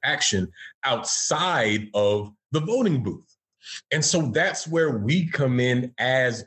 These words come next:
organizers. When we understand this and see this happening, we have to be able to, uh, capture that energy and direct it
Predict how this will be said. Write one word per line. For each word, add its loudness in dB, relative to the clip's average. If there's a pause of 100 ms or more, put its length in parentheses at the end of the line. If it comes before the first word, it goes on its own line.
organizers. 0
When 0
we 0
understand 0
this -2 (380)
and 0
see 2
this 0 (120)
happening, 0
we -2
have -2
to 2
be 2
able 0 (120)
to, 0 (300)
uh, 2
capture -4
that 0
energy 0 (600)
and 0
direct 0
it -2